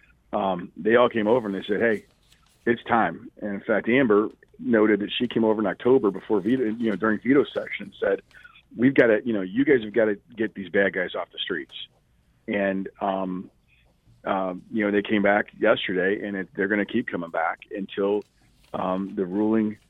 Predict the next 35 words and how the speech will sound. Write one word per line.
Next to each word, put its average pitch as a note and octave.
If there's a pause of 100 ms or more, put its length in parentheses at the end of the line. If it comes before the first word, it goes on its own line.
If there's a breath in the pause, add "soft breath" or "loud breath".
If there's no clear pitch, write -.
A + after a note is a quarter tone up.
(240)
majority G#2+
in G2
this F#2+
state, F#2+
the G2+
Democrats G#2
and F2
Pritzker, G#2
who F2 (440 loud breath)
have G2+
unleashed G2+ (500)
this G#2 (100)
chaos D3+ (140)
on F#2+
all A2
of D2
us, E2+ (720 soft breath)
um, G2 (420)
you C3
know, G#2 (420)
get A2+
off A#2
their A2
rears G#2+
and, A2
and G#2
do B2+
something. E2+
And G2
the F#2+
timing C3
of G2
yesterday A2
was F#2
important. F#2+